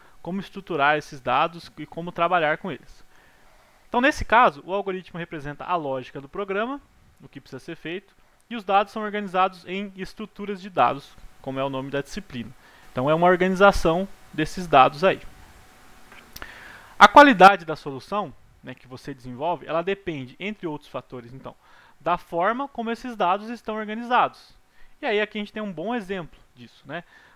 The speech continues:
Pra você encontrar um número de telefone de uma pessoa, é, num conjunto de números de telefones, se esses dados não estiverem organizados,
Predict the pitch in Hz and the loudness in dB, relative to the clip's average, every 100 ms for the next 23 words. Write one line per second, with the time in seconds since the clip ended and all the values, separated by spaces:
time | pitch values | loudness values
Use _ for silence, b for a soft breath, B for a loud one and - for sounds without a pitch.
0 | - 175 180 254 269 247 214 190 185 180 | -10 -10 -6 -8 -6 -8 -2 -2 -2 -6
1 | 196 185 170 185 180 - 143 135 151 - | -8 -10 -10 -8 -8 -10 -12 -12 -14 -10
2 | 165 - 139 120 - B B B - 131 | -12 -12 -14 -14 -16 B B B -2 0
3 | 131 131 131 131 151 208 - 185 147 202 | 2 2 0 -2 -2 -4 0 0 0 -2
4 | 269 180 151 151 160 139 123 127 131 120 | -2 -4 -4 -4 -2 -4 -6 -6 -4 -4
5 | - 175 165 120 - - b b b b | -2 -2 -2 -6 -14 -20 b b b b
6 | b _ - - 220 302 240 160 - 147 | b _ -20 -2 0 2 -2 -4 4 6
7 | 143 131 143 269 339 180 165 170 160 143 | 6 2 -4 -4 -4 -4 -2 -2 -6 -6
8 | 147 123 139 196 135 - - | -8 -2 2 2 2 -12 -20